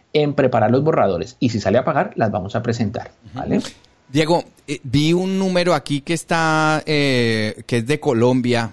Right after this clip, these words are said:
Speaker 2: No sé si estén llamando directamente de Colombia y voy a hacer una deferencia especial con esta persona para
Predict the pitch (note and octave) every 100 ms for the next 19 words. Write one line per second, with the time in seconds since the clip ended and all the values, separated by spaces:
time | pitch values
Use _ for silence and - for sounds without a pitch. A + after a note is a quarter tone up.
0 | - A#2+ A#2 A#2+ D3 C3+ C#3 C#3+ C#3 C#3
1 | C#3 C3+ C#3 A2 - B2+ B2 C3+ B2+ A2+
2 | G2+ G2+ G#2+ G2+ A#2 A#2+ B2 C3 D3+ C3
3 | B2+ _ _ _ _ - C3 C3+ C3 B2+
4 | G#2+ G#2 F#2+ B2 - A2+ - G#2 G2 F#2+
5 | A2+ A2+ A2+ - - A#2 A2+ G#2+ A#2 -
6 | A2 G#2+ A2 - _ - G#2+ G2+ F#2 F2